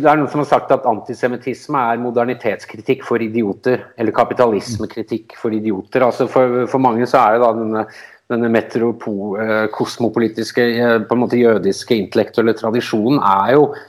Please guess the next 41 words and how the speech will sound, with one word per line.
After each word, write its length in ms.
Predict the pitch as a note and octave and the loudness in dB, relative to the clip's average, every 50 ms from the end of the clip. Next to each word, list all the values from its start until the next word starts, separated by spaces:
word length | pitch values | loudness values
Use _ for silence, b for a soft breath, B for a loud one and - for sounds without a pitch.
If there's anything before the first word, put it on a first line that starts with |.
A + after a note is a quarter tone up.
| B B _ - | B B _ 2
på 60 | D#3+ | 4
mange 220 | D#3 C3 A#2+ B2+ B2+ | 4 4 2 2 2
måter 380 | A#2+ G#2+ - - - A#2+ A2 G#2+ | 0 0 -2 0 0 0 0 0
sivilisasjons-, 1080 | - - A#2 A2 A2 G#2+ - B2+ A#2+ - A#2+ G2+ F#2+ F#2 F#2+ - - - - - - A#2 | 0 -2 -2 -2 0 0 0 0 0 0 -2 -4 -4 -4 -8 -10 -12 -14 -14 -6 -4 -2
eh, 1000 | A2+ - A2 G#2+ G#2+ G#2 G#2 G#2+ G#2 G#2 G#2 G#2+ A2 G2+ G2 - - - - A#2 A2+ | -2 0 0 0 0 0 -2 -2 -2 -4 -6 -6 -6 -8 -8 -10 -12 -14 -12 -8 -4
bærende. 480 | A2 A2 A#2 A2 A2 A2+ A2 A#2+ D3+ F#3 F#3+ | 0 2 4 4 4 4 2 2 2 2 4
Altså 180 | E3 B2+ C3 C3+ - | 4 2 2 2 2
selv 180 | - A#2+ B2 | 2 2 2
Nietzsche, 480 | C#3 C3 A2 G2 - - _ - - C#3+ | 0 -2 -2 -4 -4 -8 _ -2 0 0
som 160 | C#3+ D3 C3 | 2 2 2
jo 140 | A#2 A2+ A2+ | 2 2 2
var 140 | A2 G#2+ G2+ | 0 0 -2
en 420 | G#2+ G#2+ G#2 E2+ G2 F2+ F2+ G2+ G2 | -2 -4 -2 -2 -2 0 0 0 0
slags 220 | - G#2+ G2+ - | 0 -2 0 0
antisemitt, 640 | G2+ F#2 E2+ - _ - G2+ - - C3 E3+ F3+ E3 | -2 -4 -4 -8 _ -12 -6 -4 0 0 0 0 0
sa 140 | - B2 G#2+ | 0 0 0
at 80 | - - | 2 2
det 80 | A#2 | 0
hadde 100 | G2+ F2+ | 0 0
ikke 140 | - A2 G#2+ | 0 -2 -2
vært 180 | F#2+ - - - - | -2 -2 -6 -6 -4
for 100 | - B2 | -2 -2
liksom 220 | G#2+ G2 A2 A2+ | -2 -2 0 0
jødisk 400 | A2 G2 F2+ E2+ F2+ - - - - | 0 0 0 -4 -8 -14 -6 -6 -6
kultur, 220 | - - F3 F#3 | 0 2 2 4
så 140 | E3+ E3+ C3 | 4 4 2
hadde 80 | G#2 F2+ | 2 2
vi 20 | |
ikke 140 | - A#2 - | 0 -2 -2
hatt 180 | - - - - _ - A2 | -2 -6 -8 -10 _ -4 0
noe 140 | G#2+ G#2+ G2+ B B B B - | 0 0 0 B B B B -4
tysk 380 | - - - - - - - - | -2 -2 -2 -2 -4 -8 -6 -4
kultur 320 | A#2+ G#2+ - - G#2+ G2+ | -4 -2 0 0 0 2
i 140 | G2+ A2+ A2+ | 2 2 2
dag. 160 | A#2+ A#2+ B2 B2+ | 2 2 4 4
Altså 220 | C#3 C3 B2 C#3+ | 2 4 4 4
det 60 | C#3+ C3 | 4 4
er 20 | |
noe 80 | C3 C3+ | 4 2
med 140 | C#3 C3+ | 2 0
at, 80 | - B | -2 B